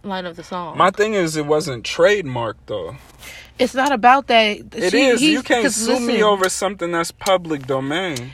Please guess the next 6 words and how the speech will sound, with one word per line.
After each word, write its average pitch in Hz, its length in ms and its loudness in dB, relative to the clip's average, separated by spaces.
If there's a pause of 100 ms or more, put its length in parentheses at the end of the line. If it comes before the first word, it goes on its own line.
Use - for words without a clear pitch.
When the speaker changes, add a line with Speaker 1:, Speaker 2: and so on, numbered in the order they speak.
(100)
Speaker 1:
No, 202 540 2 (300)
that 196 440 -4
didn't. 185 480 -8
He, 208 140 -6
they 196 180 -6
didn't. 202 320 -8